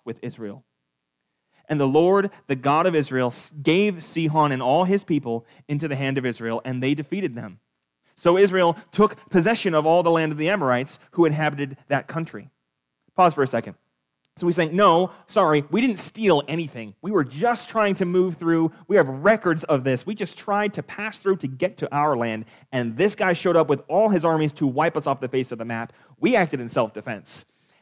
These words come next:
and there's nobody left to take the land after they were gone. God, God gave this to us." In fact, he doesn't, he doesn't claim this, but this is true as well. The promised land includes all of these lands inhabited by pagans. Technically, Jephthah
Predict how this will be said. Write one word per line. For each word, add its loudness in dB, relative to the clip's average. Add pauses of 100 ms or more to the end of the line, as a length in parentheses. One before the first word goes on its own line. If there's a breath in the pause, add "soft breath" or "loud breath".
(120)
and -2
there's 0
nobody 0
left 0
to -6
take -4
the -10
land -6
after -10
they 0
were -2
gone. -2
God, -4 (280)
God 2
gave 0
this -8
to -8
us." -10 (240 soft breath)
In -4
fact, -4
he 0
doesn't, -4
he 4
doesn't 2
claim 2
this, -2
but -12
this -8
is -14
true -2
as -8
well. -2 (520 soft breath)
The -6
promised 0
land 0 (300)
includes 2
all 6
of 0
these -4
lands -4
inhabited -10
by -2
pagans. -14 (440)
Technically, -2
Jephthah -4